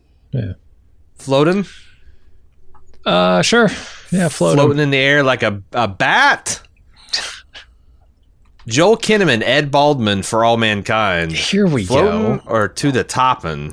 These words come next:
Speaker 1: Uh, let's, let's to the top. And I, I feel like all these dramas are gonna to the top on these comedies.
Speaker 2: Ah,
Speaker 1: But
Speaker 2: too bad, Jason. You had, you had your reign at the top for a bit there, Ted Lasso.
Speaker 1: I mean, I think
Speaker 2: Uh,
Speaker 1: Jason
Speaker 2: Michael
Speaker 1: Sudeikis might be the exception, though,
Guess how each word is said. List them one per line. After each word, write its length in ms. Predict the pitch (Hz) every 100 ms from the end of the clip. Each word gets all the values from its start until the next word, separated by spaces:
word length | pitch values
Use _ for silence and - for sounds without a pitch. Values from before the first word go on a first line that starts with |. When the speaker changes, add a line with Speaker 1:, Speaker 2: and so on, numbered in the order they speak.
| -
Speaker 1:
Uh, 280 | 117 113 120
let's, 520 | 135 - - - -
let's 240 | 170 139 -
to 140 | -
the 100 | 131
top. 320 | - 113 101
And 80 | -
I, 220 | 127 214 202
I 40 |
feel 140 | 202
like 120 | 202 143
all 120 | 135
these 160 | 117
dramas 320 | 104 107 104 95
are 40 |
gonna 200 | 98 92
to 200 | - 110
the 100 | 92
top 340 | - 101 90 101
on 100 | 90
these 160 | 87
comedies. 560 | - 90 90 87 87 - - - - - - - - - - - -
Speaker 2:
Ah, 720 | 76 76 76 76 78 76 73
Speaker 1:
But 160 | - -
Speaker 2:
too 120 | 110
bad, 520 | 92 80 80 80 76 -
Jason. 540 | 95 92 - 92 90
You 100 | 85
had, 260 | 90 90 85
you 80 | 90
had 180 | 92
your 100 | 87
reign 280 | 87 90 90
at 60 | 85
the 80 | 85
top 280 | 92 85
for 100 | - 85
a 40 |
bit 220 | 82 82
there, 180 | 80 78
Ted 260 | - 80 73
Lasso. 360 | 78 78 87
Speaker 1:
I 80 | 85
mean, 120 | 117
I 120 | 123 190
think 160 | 208
Speaker 2:
Uh, 40 | -
Speaker 1:
Jason 220 | 123 113
Speaker 2:
Michael 180 | 135 110
Speaker 1:
Sudeikis 320 | 104 98 -
might 180 | 101 90
be 80 | 98
the 120 | 90
exception, 520 | 90 110 87 - 87
though, 380 | 87 90 110